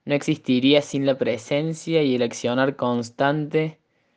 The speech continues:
de María desde el santuario, porque ella se comprometió a distribuir desde allí abundantes dones y gracias para la renovación del mundo. Nada sin nosotros.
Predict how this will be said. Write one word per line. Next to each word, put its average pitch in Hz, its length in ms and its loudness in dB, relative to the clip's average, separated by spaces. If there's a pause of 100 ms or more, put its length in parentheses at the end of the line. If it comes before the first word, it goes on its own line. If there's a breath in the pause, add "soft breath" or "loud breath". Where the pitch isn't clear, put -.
(260)
de 135 180 0
María 139 680 2
desde 120 280 -4
el 117 120 -4
santuario, 120 840 -4 (1120)
porque 123 420 4
ella 147 220 2
se 131 160 -4
comprometió 123 960 0
a 123 100 -2
distribuir 120 720 0
desde 120 260 -2
allí 135 480 -4 (680)
abundantes 135 680 4
dones 139 280 2
y 120 100 0
gracias 139 840 0 (500)
para 127 220 4
la 120 160 2
renovación 120 720 -2
del 117 120 -4
mundo. 117 460 -6 (1200)
Nada 131 280 2
sin 127 320 -4
nosotros. 120 840 -6